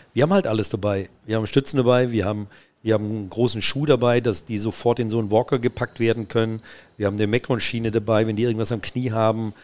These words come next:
Wir haben H W S-Bandagen. Wir haben, letztendlich haben wir alles dabei, damit wir nicht abhängig sind von dem, wo wir so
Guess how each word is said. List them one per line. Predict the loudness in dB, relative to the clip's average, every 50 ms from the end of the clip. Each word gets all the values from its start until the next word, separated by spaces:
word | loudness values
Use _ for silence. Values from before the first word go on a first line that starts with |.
| -20 _ _ _ _
Wir | -4 0 0 2
haben | 2 2 0 -2 -4 -6 -8 -10 -12 -14 -18 -12 -6
H | -2 0 2 2
W | 2
S-Bandagen. | 2 2 0 0 0 -2 0 2 2 4 4 2 2 2
Wir | 0 0
haben, | 0 -2 -6 _ _ _ _ _ _ _
letztendlich | -4 -2 0 0 0 0 0 0
haben | 0 2
wir | 2 0 0 -4 _ _ _ 0
alles | 2 4 4 4 2
dabei, | 0 2 2 4 4
damit | 4 2 0 -2 -2 -2
wir | -4 -2
nicht | -2 -2 -2 -2 -2 -2
abhängig | -2 -2 0 -2 -4 -4 -4 -4 -4
sind | -4 -6 -6 -6
von | -8 -10 -8 -4
dem, | -4 -2 -2 -2 -4
wo | -4 -2
wir | -2 -2 -4
so | -4